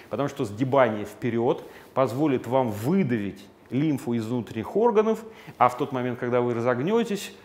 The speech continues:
э, новая кровь, свежая, зайдет во ваши внутренние органы, и вы станете себя чувствовать лучше по вашему,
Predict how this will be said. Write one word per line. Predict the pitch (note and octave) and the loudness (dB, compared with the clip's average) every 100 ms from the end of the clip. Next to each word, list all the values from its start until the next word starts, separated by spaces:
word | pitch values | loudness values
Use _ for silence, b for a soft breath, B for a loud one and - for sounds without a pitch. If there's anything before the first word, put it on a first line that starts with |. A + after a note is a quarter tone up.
| - | -4
э, | - B2+ A#2+ A2 - - | 2 4 4 2 -2 -12
новая | C#3+ E3+ D#3 A#2+ A#2 | -2 0 2 4 2
кровь, | - D3 G#3 G#3+ | 2 4 4 4
свежая, | - B2+ D#3 D#3 C3 A#2+ | -2 0 2 4 4 2
зайдет | A#2 A#2 A2+ | 2 0 0
во | A#2 A#2 | 2 2
ваши | A#2 - A#2+ | 2 -4 -8
внутренние | B2+ C3 - A2+ A#2 | -6 -6 -4 -4 -2
органы, | C3+ A3 G3 F#3 F3+ F3+ B B | 6 6 6 2 0 -6 B B
и | C#3 | -2
вы | B2 F#3 | -2 -2
станете | - D#3 D#3 - | 2 2 2 -4
себя | - A#2+ | -2 0
чувствовать | - A#2+ - A2+ | -2 -4 -2 -2
лучше | A#2+ C#3 F3 - C#3 | 0 -2 -2 -2 -2
по | - A2+ | 2 4
вашему, | A2+ A2+ C#3 C#3+ | 4 0 -2 -4